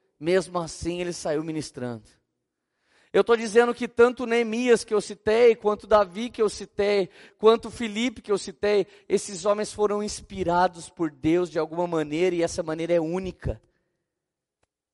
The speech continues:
Só acontece com você. Do jeito de Deus é só com você. Hoje nós temos o Open Door. É um ministério que entra nos hospitais.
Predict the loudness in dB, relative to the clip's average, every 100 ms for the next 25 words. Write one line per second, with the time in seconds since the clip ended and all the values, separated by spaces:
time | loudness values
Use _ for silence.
0 | _ _ -4 -4 -4 -8 -4 -2 -2 -6
1 | -8 -8 -6 -6 -6 -8 -14 _ _ _
2 | _ _ _ _ _ _ _ _ _ _
3 | _ -6 -6 0 2 2 0 -6 -8 2
4 | 4 4 2 -4 -6 -6 -6 -8 -8 -8
5 | -10 -10 -14 _ _ _ _ _ _ _
6 | _ _ _ _ _ _ _ _ _ _
7 | 2 4 4 0 2 4 4 2 -2 0
8 | 0 -2 -8 _ 0 4 2 4 2 6
9 | 6 6 0 -12 _ _ _ _ _ _
10 | _ _ _ _ _ _ -4 -2 0 -2
11 | -2 4 4 2 -4 -2 -2 -4 -6 -2
12 | -2 -4 -6 -2 0 0 -2 -10 -20 -20